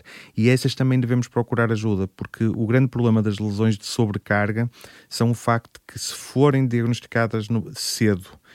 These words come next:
e tratadas cedo, o tempo de paragem vai ser normalmente muito pequeno ou nenhum.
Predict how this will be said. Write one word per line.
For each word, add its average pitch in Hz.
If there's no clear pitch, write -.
e 107
tratadas 107
cedo, 127
o 131
tempo 123
de 107
paragem 120
vai 117
ser 113
normalmente 110
muito 113
pequeno 127
ou 123
nenhum. 107